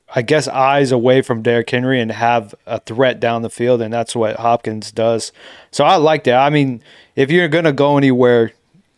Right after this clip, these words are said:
at that age and he can still play, obviously, I think you, you try to add those players, and when the price is right, for a guy like that,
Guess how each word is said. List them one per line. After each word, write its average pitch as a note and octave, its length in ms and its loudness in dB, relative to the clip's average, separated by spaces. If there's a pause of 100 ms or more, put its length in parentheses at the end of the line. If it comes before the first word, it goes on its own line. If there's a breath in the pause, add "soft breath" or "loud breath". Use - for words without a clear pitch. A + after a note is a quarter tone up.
(140)
at B2 220 0
that B2 180 2
age B2+ 360 2
and A2 140 -2
he B2+ 160 -2
can A#2+ 160 -4
still B2+ 300 0
play, B2 340 0
obviously, A2 680 -2 (880 loud breath)
I A#2 100 -2
think B2 280 -2
you, A#2+ 200 -4
you A#2 260 -6
try B2+ 240 0
to A#2 160 2
add B2 340 0
those A#2+ 260 2
players, B2 480 0
and A#2 240 -2
when A#2 120 -2
the G#2+ 80 -4
price D3 400 -2
is A#2+ 160 0
right, B2 340 2 (600 soft breath)
for C3 300 2
a - 20 0
guy B2 280 0
like C3 260 0
that, C3+ 420 2